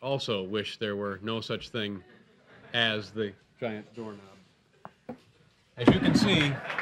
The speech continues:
there's no denying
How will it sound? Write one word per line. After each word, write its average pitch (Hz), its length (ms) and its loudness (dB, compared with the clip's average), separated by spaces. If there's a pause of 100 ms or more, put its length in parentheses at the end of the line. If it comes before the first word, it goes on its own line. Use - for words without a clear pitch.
(1900)
there's 160 360 2
no 208 180 6
denying 151 600 4